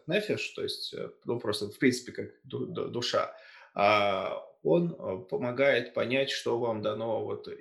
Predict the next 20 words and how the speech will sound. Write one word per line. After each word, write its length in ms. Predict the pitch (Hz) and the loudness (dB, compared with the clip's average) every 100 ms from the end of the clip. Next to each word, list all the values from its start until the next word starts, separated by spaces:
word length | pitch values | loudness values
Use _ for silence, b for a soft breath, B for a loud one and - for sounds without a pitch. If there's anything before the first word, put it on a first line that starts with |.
| - - - _ | -16 -20 -20 _
изначально. 680 | 127 110 113 - 139 - - | -2 2 2 6 6 4 -4
То 160 | - 98 | -10 -6
есть 180 | - - | -4 -2
если 380 | 113 139 - | 2 2 2
мы 220 | 110 110 107 | -4 -4 -4
берем 340 | 113 113 107 | 0 0 0
не 300 | 107 104 107 B B B _ | -2 -4 -4 B B B _
буквальные 640 | - 120 151 185 180 120 104 | -2 0 6 8 8 4 2
эффекты, 460 | - 117 - 107 | 4 4 4 0
а, 760 | 104 107 - 95 104 82 90 110 _ _ _ _ _ _ _ - - - - | 0 0 -2 -2 -2 -2 -4 -10 _ _ _ _ _ _ _ -6 -6 -8 -10
физически, 640 | - 135 127 123 - - | -2 0 0 -2 -4 0
а 80 | 92 | 2
если 200 | 120 123 | 2 0
мы 360 | 117 110 - - | -2 -4 -8 -8
чувствуем 420 | - 147 - 104 | -2 -2 2 0
еще 160 | 107 117 | 0 -6
какие-то 400 | 113 - 107 - - | -6 -6 -6 -6 -4
другие, 380 | 117 139 220 | -4 -4 -6
пытаемся 480 | - - 127 120 - | -4 2 4 4 -2
вещи, 460 | 117 117 113 104 | 0 0 0 -4